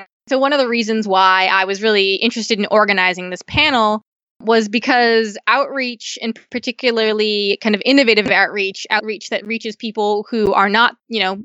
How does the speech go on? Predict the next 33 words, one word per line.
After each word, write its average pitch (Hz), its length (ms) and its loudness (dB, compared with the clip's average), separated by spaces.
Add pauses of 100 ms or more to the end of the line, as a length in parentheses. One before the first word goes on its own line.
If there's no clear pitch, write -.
(120)
really 208 640 2
into 240 500 2
kind 208 120 0
of 202 80 -2
museum 214 460 2
lectures 254 920 2
or 196 360 0
necessarily, 190 800 -2
you 214 100 -2
know, 180 80 -2
might 190 160 0
not 185 140 -2
have 190 120 -2
access 262 520 -2
to 269 100 -12
museums 240 480 -6
easily 269 680 -4 (220)
or 220 80 2
might 202 100 2
not 160 140 -2
have 196 180 -4
the - 60 -10
time. 220 560 0 (420)
Um, 196 480 -6
how 220 720 2 (140)
that, 220 300 0 (100)
how 220 180 -2
outreach 269 580 -4
beyond 220 360 -2
lectures 202 720 -6
allows 208 500 -2
those 202 240 -6
people 202 460 -4